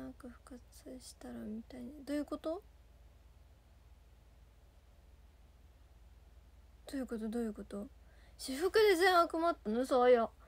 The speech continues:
それは出会ったことない、ああいう、入ってから。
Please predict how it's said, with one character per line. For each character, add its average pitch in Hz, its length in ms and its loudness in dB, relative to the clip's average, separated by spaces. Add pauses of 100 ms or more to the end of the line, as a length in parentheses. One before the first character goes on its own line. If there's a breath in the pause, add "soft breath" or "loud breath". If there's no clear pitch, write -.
(280 soft breath)
そ 277 60 -6
れ 285 60 0
は 302 300 4
出 269 120 -2
会 294 60 0
っ 285 80 -4
た - 80 -10
こ 233 120 -12
と 214 100 -8
な 214 160 -4
い、 220 140 -8
あ 226 80 -10
あ 220 40 -8
い 220 40 -10
う、 220 180 -14 (200)
入 233 120 -10
っ - 20 -12
て - 120 -16
か 214 140 -14
ら。 - 100 -12